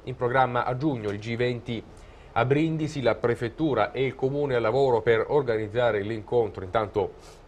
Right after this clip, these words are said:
fissato per oggi invece un vertice di preparazione. Acquisto delle dosi, ora la Puglia apre, la regione non esclude più l'ipotesi extra U E per aumentare le forniture di vaccini e accelerare le somministrazioni.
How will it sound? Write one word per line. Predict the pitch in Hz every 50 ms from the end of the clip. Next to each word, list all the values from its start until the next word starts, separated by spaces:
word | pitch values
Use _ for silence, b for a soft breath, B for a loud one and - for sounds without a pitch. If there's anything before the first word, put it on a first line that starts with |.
| - - - - - - - - - - - - - - -
fissato | - - 117 - - 135 127 127
per | 113 139 127
oggi | 127 123 120
invece | 123 117 120 120 - 131
un | 127 123
vertice | 139 131 110 98 - - 113 101 - 113 110
di | 110 117 110 B B B B B B B B
preparazione. | - 180 202 196 - 147 131 127 - - - 127 110 92 90 87 - - - - - - - B B B B B B B B B B B B
Acquisto | B 131 131 214 254 233 - 233 220
delle | 214 214 208 202
dosi, | 180 208 220 214 165 131 185
ora | 196 208 202
la | 175 156
Puglia | 147 - 220 233 202 143 127 123 110 98 92 - - -
apre, | - 180 202 180 143 - - 110 107 95 - -
la | - 117 120
regione | 117 123 120 139 156 160 151
non | 139 165 190 208
esclude | 196 180 - - 202 196 175 180
più | 175 180 220
l'ipotesi | 214 185 185 170 175 180 180 180 165 165 165 170 160
extra | - 170 160 165 - - - 147 143 -
U | - 165 165
E | 165 175 160
per | - - 147 139 131 -
aumentare | - 156 151 139 127 117 107 143 139 127 117
le | 113 107
forniture | - 123 123 120 120 107 - 135 127
di | 117 113
vaccini | 123 139 143 139 - 220 202 135 110 110
e | - 143 156 -
accelerare | - 151 147 135 - - - 147 135 131 123 113 117 117 117 113 110 110 110
le | 107 98 98
somministrazioni. | - - 143 135 117 110 107 107 110 104 - - 104 101 - 160 175 151 113 95 92 85